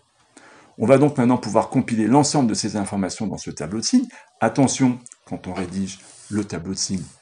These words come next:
bilan, de bien placer les deux racines dans l'ordre croissant. Nous avons trouvé deux racines, moins trois quarts et deux tiers. Respectez bien la plus petite valeur à gauche et la deuxième valeur à droite.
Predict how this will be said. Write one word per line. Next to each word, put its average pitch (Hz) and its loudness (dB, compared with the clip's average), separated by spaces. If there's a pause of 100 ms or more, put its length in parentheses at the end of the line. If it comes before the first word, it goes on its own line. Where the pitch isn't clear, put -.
bilan, 135 0 (240)
de 104 0
bien 110 4
placer 127 0 (220)
les 101 0
deux 98 4
racines 117 0 (180)
dans 98 0
l'ordre 95 0
croissant. 123 0 (300)
Nous 104 -2
avons 110 2
trouvé 95 -4
deux 98 2
racines, 120 2
moins 98 0
trois 113 -4
quarts 87 -6
et 87 -8
deux 85 -10
tiers. 220 -2 (360)
Respectez - -2
bien - -4 (200)
la - -4
plus 190 0
petite 117 -4
valeur 87 -4
à 78 -12
gauche 202 0 (260)
et 98 -6
la 80 -6
deuxième 92 -6
valeur 151 -4
à - -10
droite. 156 -4